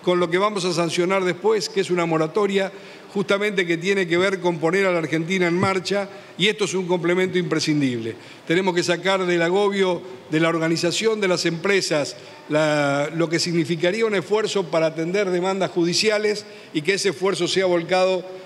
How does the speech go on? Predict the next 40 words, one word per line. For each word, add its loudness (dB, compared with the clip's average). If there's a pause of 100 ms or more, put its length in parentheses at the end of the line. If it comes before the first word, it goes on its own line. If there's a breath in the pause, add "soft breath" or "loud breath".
a 0
poner 2
en -2
marcha 0
el 0
proceso -2
de 0
producción 0
y 2
generación 0
de 0
empleo, -4 (240 loud breath)
que 2
es 4
lo 2
que 0
estamos 0
esperando 0
todos 2
los -2
argentinos. -6 (360 loud breath)
Así -2
que, 2
señor 2
presidente, 0
muchas 0
gracias 0 (380 loud breath)
y 2
felicitaciones 0
de 2
nuevo 2
a 2
la -2
comisión 0
por 0
el -2
trabajo 0
que -6
se -4
hizo. -8